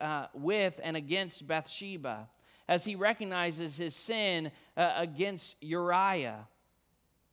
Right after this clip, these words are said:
her husband, a-, as he recognizes his sin, this is a very personal song as he simply humbles himself and begins to cry out to God, repenting of his sin.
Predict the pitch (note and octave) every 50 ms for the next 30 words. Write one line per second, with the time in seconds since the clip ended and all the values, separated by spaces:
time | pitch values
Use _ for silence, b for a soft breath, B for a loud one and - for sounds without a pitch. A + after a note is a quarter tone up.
0 | _ _ _ _ _ _ _ _ _ _ D#3 D3 C#3+ D#3 F3+ F#3 F3 D3 A#2+ B2+
1 | A#2+ G#2+ A2 A#2+ - B B B B F3 F3+ D#3+ F3+ F#3 D#3+ E3+ G3+ G3 F3+ G3
2 | A3+ C4 B3+ - G#3+ G3+ G3 F#3 F#3 F#3 F#3 E3+ D#3+ F3+ F3 D#3 - F3+ F#3 E3
3 | D3+ - - - - G#3 G3 F3+ D#3+ D3+ D3+ D3 - B B B B C#4 - -
4 | B3+ F#3+ F3 G3 F3 F#3+ F#3 F3 D#3+ - - - A#3 A#3 A3 - - F#3+ F3+ D#3+
5 | - G#3+ F#3+ G3 F#3+ F#3+ F#3 F3+ E3 - G3+ F3 - - - B3+ B3 A3+ - G#3
6 | A3 G3+ F#3 - B B B B B - C4 C4+ C4+ C4 C#4 B3+ A3 F#3+ A3+ G#3+
7 | G3 D#3+ - G3 F3 F3 F3 E3+ - F#3 E3+ E3+ F#3 F3 E3+ G3 G3 G3 F3 -
8 | - - F#3 F3 E3+ D#3+ B B B B B - - G#3+ A3 A3 A#3 A#3+ B3 A#3
9 | G#3+ G3+ G3+ F#3+ - G3+ F3 D3 D#3 D3 D3+ D3+ D#3 D3 C#3+ D3+ D3 - - -
10 | - A#3+ A#3 A3+ - - F3 D3 C#3 C3+ B2+ - _ - D3 C#3+ C3+ C3 B2 A#2+
11 | A2 A#2 A2 - b b b b b b b b b b b C#3+ C3 B2 - -
12 | - A#2+ G#2 G2 G2 F#2 G2